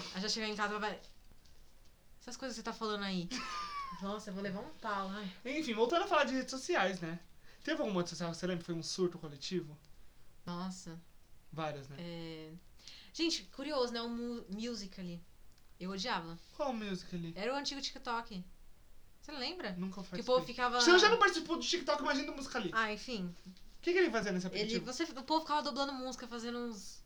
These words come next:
Speaker 1: uns movimentos.
Speaker 2: Ah, lembro! Tchac, tchac, tchac, tá, e vem.
Speaker 1: É.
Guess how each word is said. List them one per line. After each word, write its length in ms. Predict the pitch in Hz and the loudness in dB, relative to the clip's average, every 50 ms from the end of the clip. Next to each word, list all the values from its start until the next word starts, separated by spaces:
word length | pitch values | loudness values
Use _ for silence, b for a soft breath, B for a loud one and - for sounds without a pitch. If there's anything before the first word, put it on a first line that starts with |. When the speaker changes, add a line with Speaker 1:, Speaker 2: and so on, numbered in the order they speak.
| - | -12
Speaker 1:
uns 140 | 208 208 202 | -12 -12 -8
movimentos. 640 | 214 226 226 220 220 214 202 202 214 226 226 - - - - - - - - - - - - - - - - - B B B B B | -6 -8 -8 -6 -8 -8 -8 -6 -6 -8 -8 -10 -12 -16 -18 -18 -18 -20 -20 -20 -20 -20 -18 -16 -16 -16 -16 -16 B B B B B
Speaker 2:
Ah, 200 | - 277 320 320 | 12 12 12 12
lembro! 380 | 285 285 302 302 277 262 233 208 - | 12 12 12 12 12 12 8 6 6
Tchac, 320 | - - 339 302 330 - | 6 6 6 6 4 4
tchac, 200 | - 370 - - - - - | 4 2 2 2 -2 6 8
tchac, 300 | - - - - - - | 8 8 8 4 -4 -4
tá, 260 | - - 311 269 214 | 0 4 4 6 6
e 80 | 190 196 | 4 4
vem. 240 | 196 240 226 190 170 170 | 6 6 6 6 2 -2
Speaker 1:
É. 520 | 190 214 233 240 247 247 233 196 185 180 | -2 -2 0 0 0 0 0 0 -2 -2